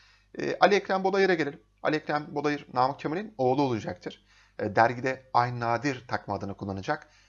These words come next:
Vasiyet şiiri büyük yankı uyandıran bir isim olacaktır. Özellikle aruz ve hece ölçüsünü eserlerinde kullanılan, e, bir isim olduğunu ifade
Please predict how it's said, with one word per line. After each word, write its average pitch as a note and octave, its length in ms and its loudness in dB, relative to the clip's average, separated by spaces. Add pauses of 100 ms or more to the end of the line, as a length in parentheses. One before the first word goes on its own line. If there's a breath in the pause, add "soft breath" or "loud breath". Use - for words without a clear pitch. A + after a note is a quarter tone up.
Vasiyet C3+ 440 0
şiiri - 580 -6
büyük C#3+ 320 -2
yankı A2 280 0
uyandıran G#2+ 420 -4
bir F#3 160 -4
isim - 280 -6
olacaktır. F#2+ 540 -6 (260 loud breath)
Özellikle D#3+ 300 -2
aruz C#3+ 300 0
ve G2 100 -4
hece A#2+ 160 -2
ölçüsünü C3 400 -4 (340 soft breath)
eserlerinde F#2+ 480 -4
kullanılan, A2 540 -8 (340)
e, G#2 220 -10
bir B2 100 -12
isim G2 340 -10
olduğunu G2+ 360 -4
ifade G#2 720 -2